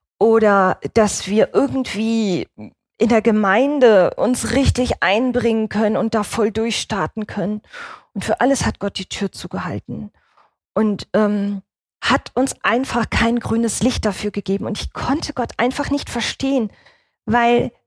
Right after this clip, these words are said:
weil es für mich keinen Sinn gemacht hat. Es hätte Sinn gemacht, wenn er sagt, „Okay, keine Kinder, ich gebe dir dafür die und die Aufgabe.“ Aber er hat nichts gemacht, jahrelang nicht.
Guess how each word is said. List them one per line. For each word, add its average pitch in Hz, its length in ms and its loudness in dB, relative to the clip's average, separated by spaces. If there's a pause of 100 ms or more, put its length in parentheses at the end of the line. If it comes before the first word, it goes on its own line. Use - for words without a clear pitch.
(140)
weil 240 220 2
es 254 120 -4
für - 80 -4
mich 254 160 0
keinen 220 220 2
Sinn 262 240 0
gemacht 202 460 -2
hat. - 220 -10 (520)
Es - 140 2
hätte 285 180 2
Sinn 262 240 2
gemacht, 254 320 0
wenn 247 140 4
er 240 80 4
sagt, 240 400 0
„Okay, 269 320 0
keine 226 260 0
Kinder, 320 300 0 (100)
ich 247 240 0
gebe 220 160 -2
dir 214 80 0
dafür 196 280 -2
die 170 160 -4
und 170 120 -4
die 151 100 -2
Aufgabe.“ 185 480 -4
Aber 254 120 4
er - 100 4
hat - 100 -2
nichts - 240 0
gemacht, 151 460 -4
jahrelang 320 520 4
nicht. 160 420 -6